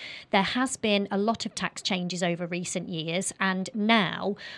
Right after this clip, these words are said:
whe-, whilst before you could offset quite a lot of things, so renovations and redecorating, that now has all changed. So you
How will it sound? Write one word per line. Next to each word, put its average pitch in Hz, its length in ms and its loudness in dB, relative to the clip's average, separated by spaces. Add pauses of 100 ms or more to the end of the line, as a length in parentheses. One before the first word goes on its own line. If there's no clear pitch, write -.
(100)
whe-, 247 360 4
whilst 254 560 6 (160)
before 208 680 4 (280)
you 208 180 0
could 208 160 0
offset - 600 0
quite 185 360 -2
a 196 40 0
lot 180 200 -2
of 185 80 -8
things, 175 240 -4
so 170 360 -4
renovations 175 840 -2
and 170 180 -6
redecorating, 175 920 -4 (340)
that 262 320 2
now 214 260 2
has 208 140 -2
all 208 200 0
changed. 165 760 0
So 233 100 2
you 208 300 2